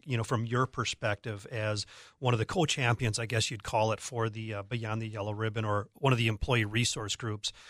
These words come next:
uh, what does it mean for you that you were able to get this across the finish line, so to speak, and get that proclamation to be a Beyond the Yellow Ribbon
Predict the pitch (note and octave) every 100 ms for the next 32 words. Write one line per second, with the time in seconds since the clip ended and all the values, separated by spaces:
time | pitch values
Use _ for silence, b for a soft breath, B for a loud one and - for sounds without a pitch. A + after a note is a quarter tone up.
0 | B B B2 A2+ E3 D3 D3+ C#3 C3+ A#2+
1 | - A#2 G#2+ A#2 F#3+ E3 G#2+ G#2 - b
2 | b C3 B2 A#2 A2+ A2+ A#2+ B2+ B2 A#2+
3 | A#2+ A#2 G#2 - C3 D3 - C#3 - -
4 | B2 A#2 - - D#3 C3+ - B2 G#2 G#2+
5 | B2+ G#2+ - - G#2 A#2 G#2+ A#2+ A#2+ G#2+
6 | - G#2 G2+ G#2+ G#2 G#2 - A2 A2 G#2
7 | G#2 A2 G2+ G#2 G#2+ G2 G2+ G2+ G2+